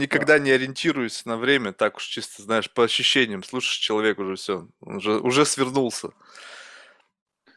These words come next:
Speaker 1: Ну, я видел, какие там гости были, так, а там одним с-, можно этим списком, э, гостей уже понять, что там люди, ка-, с которыми общаться можно долго и интересно.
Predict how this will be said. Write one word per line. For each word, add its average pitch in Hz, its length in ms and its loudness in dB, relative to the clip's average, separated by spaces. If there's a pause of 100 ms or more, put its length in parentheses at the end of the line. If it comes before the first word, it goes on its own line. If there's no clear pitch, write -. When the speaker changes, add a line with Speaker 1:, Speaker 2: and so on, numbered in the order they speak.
(200)
Speaker 1:
Ну, 143 120 2
я 156 140 6
видел, 156 260 6
какие 139 340 4
там 123 240 6
гости 156 420 4
были, 120 360 4
так, 117 240 2
а 127 120 2
там 123 380 -2 (340)
одним 127 540 -8
с-, - 260 -14
можно 113 640 -4
этим 117 320 -2
списком, 131 640 -2 (520)
э, 104 560 4 (1400)
гостей 147 680 2 (180)
уже 180 260 2
понять, 151 360 0
что 117 160 -10
там 123 400 -2
люди, 127 260 -8
ка-, 123 200 -2
с - 80 -20
которыми 123 380 -4
общаться 120 420 -4
можно 120 280 -8
долго 127 260 0
и 127 40 -6
интересно. 127 480 -4